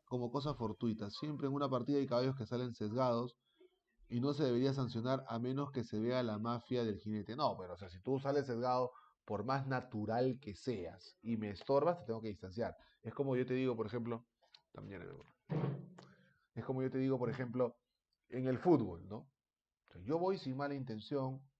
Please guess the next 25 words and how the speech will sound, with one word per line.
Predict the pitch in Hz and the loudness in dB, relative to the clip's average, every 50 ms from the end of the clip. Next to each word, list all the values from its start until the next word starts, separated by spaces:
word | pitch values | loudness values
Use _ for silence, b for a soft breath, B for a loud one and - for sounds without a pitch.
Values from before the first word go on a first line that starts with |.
| _ _ _ - | _ _ _ 2
voy | 127 131 135 | 4 4 4
a, | 131 | 4
a, | - - - - 104 101 92 - - | 2 -2 -6 -10 -8 -8 -8 -8 -8
a, | 95 | -10
a | 95 - - - - 95 | -10 -10 -12 -12 -12 -12
jugar | - - 107 110 123 131 135 | -8 -4 0 0 2 2 0
la | 131 117 | -2 -2
pelota | 117 110 113 113 110 117 117 - - _ _ _ _ _ _ _ _ _ _ _ _ | -4 -6 -6 -6 -6 -6 -8 -8 -10 _ _ _ _ _ _ _ _ _ _ _ _
y | - 110 113 | -8 -6 0
llego | 127 190 185 170 160 160 | 0 2 2 2 2 2
tarde. | 202 175 131 104 98 95 92 - - _ _ _ _ _ _ - - _ _ _ | 2 0 0 -2 -6 -8 -12 -16 -20 _ _ _ _ _ _ -20 -20 _ _ _
Llegué | - 202 104 120 | -14 -12 -10 -6
tarde, | - 185 202 170 131 127 | -2 -2 0 0 -2 -2
pues. | 123 139 139 139 135 135 _ _ _ _ _ _ _ _ _ _ _ - _ _ _ _ _ _ _ _ | -4 -6 -12 -18 -20 -20 _ _ _ _ _ _ _ _ _ _ _ -20 _ _ _ _ _ _ _ _
O | - | -18
sea, | - - | -18 -10
te | - - | -4 0
hago | 151 170 165 | 4 4 4
el | 143 | 6
foul. | 135 208 226 196 117 98 - - - _ _ _ _ _ _ _ _ _ _ _ _ _ _ _ _ _ _ _ _ _ _ _ - - - | 6 6 6 6 4 0 -4 -12 -18 _ _ _ _ _ _ _ _ _ _ _ _ _ _ _ _ _ _ _ _ _ _ _ -20 -18 -8
No | 101 123 147 143 | 2 2 2 6
tuve | - 220 214 208 | 8 8 8 8
intención, | 185 160 170 165 156 170 - - - 120 - - - - _ _ _ _ _ _ _ _ - | 6 2 0 -2 0 0 0 0 0 -4 -8 -12 -18 -20 _ _ _ _ _ _ _ _ -12
no | 110 107 120 151 160 | -8 -4 -2 -2 -2
quise. | 160 - 226 214 - - - 98 95 - | 0 2 2 2 2 0 -4 -8 -10 -10